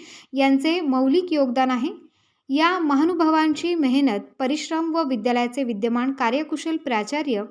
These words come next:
देवढे एनई, पर्यवेक्षक झोपळे केजी, चांदे आरके यांचे मार्गदर्शन व विद्यालयातील सर्व शिक्षक, शिक्षकेतर कर्मचारी, विद्यार्थी यांच्या मेहनतीने हा सुवर्णयोग प्राप्त झाला आहे.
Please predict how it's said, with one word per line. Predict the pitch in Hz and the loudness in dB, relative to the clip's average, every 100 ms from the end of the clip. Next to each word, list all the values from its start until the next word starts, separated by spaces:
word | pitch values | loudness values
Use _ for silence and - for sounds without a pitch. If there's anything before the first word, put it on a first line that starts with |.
| _ _ _ _ _ | _ _ _ _ _
देवढे | 226 269 320 311 214 247 - - | 0 2 2 2 0 -2 -12 -4
एनई, | 262 247 247 269 349 - - - | -2 0 0 -2 -2 -10 -20 -4
पर्यवेक्षक | 285 285 330 339 339 | 0 2 0 0 -2
झोपळे | 311 247 262 254 277 294 | 0 0 0 2 0 0
केजी, | 285 240 208 277 320 - - | 0 -2 0 -2 -4 -8 -8
चांदे | 277 247 247 277 | -2 2 2 0
आरके | - 226 254 269 185 - - | 0 -2 -2 -2 -4 -4 -6
यांचे | 240 233 | -4 -2
मार्गदर्शन | 247 226 254 294 320 - 240 233 - - _ | -2 -2 -2 -4 -4 -4 -6 -6 -10 -20 _
व | 285 | -4
विद्यालयातील | 320 294 233 311 339 349 359 | 0 0 2 2 2 0 -2
सर्व | 349 294 247 269 | -2 -2 -2 -2
शिक्षक, | 269 - 302 311 | -4 -6 -6 -6
शिक्षकेतर | - 269 - 233 220 220 | -8 -8 -6 -6 -6 -8
कर्मचारी, | 220 214 226 247 294 330 349 | -6 -4 -4 -2 -2 -2 -4
विद्यार्थी | 240 190 269 302 226 208 | -4 -2 -4 -2 -4 -4
यांच्या | 233 240 | -4 -2
मेहनतीने | 269 240 233 247 359 254 214 - - - _ | -2 0 -2 -2 -2 -2 -6 -14 -20 -20 _
हा | - 294 | 0 0
सुवर्णयोग | 302 339 339 359 349 349 349 | 2 2 2 2 2 0 -2
प्राप्त | 285 208 - | -2 -2 -2
झाला | 214 220 196 | -2 -2 -4
आहे. | 180 190 | -6 -10